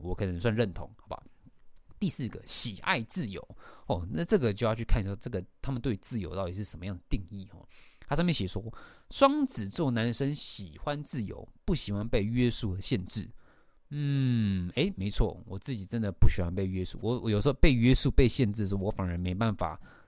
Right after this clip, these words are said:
正常发挥，或者说我没-，我反而会，呃，趋于劣势。就是我喜欢自由自在的过活，或者说其实，或者说我在工作上，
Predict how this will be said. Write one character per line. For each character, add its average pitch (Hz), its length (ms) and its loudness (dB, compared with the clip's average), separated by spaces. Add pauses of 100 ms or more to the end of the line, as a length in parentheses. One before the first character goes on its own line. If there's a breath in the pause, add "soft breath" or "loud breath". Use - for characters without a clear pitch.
(180 loud breath)
正 143 180 4
常 95 240 -2
发 98 200 -4
挥， 90 300 6
或 123 140 -2
者 117 60 0
说 117 100 0
我 110 40 0
没-， 101 220 -4
我 92 120 -6
反 107 180 -4
而 98 80 0
会， 113 300 4 (480 soft breath)
呃， 87 880 -4
趋 - 260 -2
于 113 220 -2
劣 147 280 2
势。 123 320 0 (240 soft breath)
就 - 60 -16
是 170 80 2
我 175 160 8
喜 113 200 4
欢 139 220 8
自 156 180 -4
由 107 140 2
自 - 160 -10
在 113 160 -2
的 90 260 -6
过 156 300 0
活， - 500 -6
或 135 100 -4
者 123 60 -8
说 135 140 -2
其 110 160 -8
实， 113 100 -8
或 147 260 0
者 151 60 -2
说 165 120 0
我 104 100 -2
在 131 140 -4
工 135 240 -8
作 113 180 -8
上， 92 240 -8